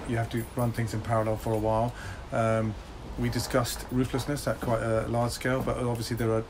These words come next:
uh, different elements to that too. Um, i-, importance of, um, I like the, the idea of karma.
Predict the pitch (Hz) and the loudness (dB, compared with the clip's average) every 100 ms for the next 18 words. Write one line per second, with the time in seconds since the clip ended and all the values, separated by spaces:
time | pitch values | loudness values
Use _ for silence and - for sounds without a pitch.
0 | - 117 120 113 113 113 110 - 113 - | -6 -6 -4 -2 -2 -2 -4 -6 -4 -4
1 | - 113 110 120 - - - - 117 113 | -4 -4 -2 -4 -8 -14 -10 0 2 2
2 | 110 107 - - - - - - 127 117 | 0 -2 -8 -12 -12 -10 -10 -4 -2 -2
3 | - 143 131 127 - - 123 117 113 113 | 2 2 2 -4 -6 -4 0 2 2 -2
4 | - - 117 110 110 113 - 123 135 - | -6 -4 -2 0 0 -4 -2 0 0 -2
5 | 117 113 117 110 110 110 101 - 120 120 | -4 -2 0 0 2 0 -2 -4 -2 0
6 | 117 | 0